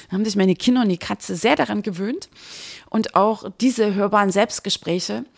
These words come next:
die haben ja sowas von ihre Qualität verändert. Früher war es nur Drama, war es quasi nur Beschwerde und Rumopfern und jetzt ist es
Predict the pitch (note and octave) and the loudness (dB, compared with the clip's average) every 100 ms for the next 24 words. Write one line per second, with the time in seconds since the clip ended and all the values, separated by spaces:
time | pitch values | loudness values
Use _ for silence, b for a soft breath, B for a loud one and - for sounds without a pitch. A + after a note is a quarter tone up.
0 | B B B B B _ _ - A#3 A#3 | B B B B B _ _ -4 2 2
1 | A3 A3+ G#3 E3+ A#3 A#3+ - F#3+ F#3+ F3 | 2 2 2 4 4 4 2 0 0 0
2 | F3 - F3+ G3+ - F3 - - G3 F#3 | 0 2 4 4 2 -2 0 0 0 0
3 | F3+ - G#3 A3 F#3 F#3+ - A3 C4 - | -2 0 4 6 6 4 4 4 4 2
4 | F#3 F#3 F#3 G3 G#3+ F#3 G3 - - F#3 | 0 0 2 0 0 2 2 -2 -4 -2
5 | F#3+ G3 G3+ G3+ - F3+ G3+ - F#3 A3 | 2 2 4 4 2 4 4 4 6 6
6 | F3+ G3 G3 - F3+ F3+ - F3+ A#3+ - | 4 2 2 0 -2 -2 0 2 4 4
7 | F3 - F3+ G3+ F3+ F3 E3+ - F3+ F#3 | 2 0 -4 -2 -2 -2 -4 -6 -8 -8
8 | F3+ - | -8 -12